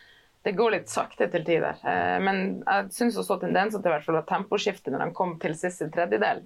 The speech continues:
det var lite högre än det hade varit tidigare. Speciellt, eh, Zachariasen och, och Konradsen syns jag kombinerade ganska bra. Det så att Odd, de klarade inte att hänga med. Så, eh,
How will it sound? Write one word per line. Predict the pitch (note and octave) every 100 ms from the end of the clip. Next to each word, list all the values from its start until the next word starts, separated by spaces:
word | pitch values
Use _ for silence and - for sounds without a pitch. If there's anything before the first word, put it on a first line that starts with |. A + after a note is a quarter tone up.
| -
det | F#3
var | F#3 E3+
lite | F#3 F#3 F#3
högre | E3 -
än | D3+
det | -
hade | D#3
varit | D#3 D3+
tidigare. | E3 E3+ C#3 F2+ - - - - -
Speciellt, | F#3+ G#3+ G#3+
eh, | E3 D#3+ D#3 D3 - D3 D#3
Zachariasen | F#3+ F3+ F#3+ F#3+ D3+ E3
och, | D3+ D3+ -
och | -
Konradsen | F#3 F#3+ F3+ E3+ A#2+
syns | D#3 -
jag |
kombinerade | - D#3+ E3 D#2+ D3+
ganska | E3 - C#3+
bra. | D#3+
Det | C#3+ F3+
så | - E3+
att | D#3+
Odd, | E3 E3 D#3+ - _ -
de | F#3+
klarade | F#3 -
inte | -
att | E3+
hänga | -
med. | F3 F#3 - _ _ _ _ _
Så, | F#3+
eh, | E3+ E3+ E3+ E3+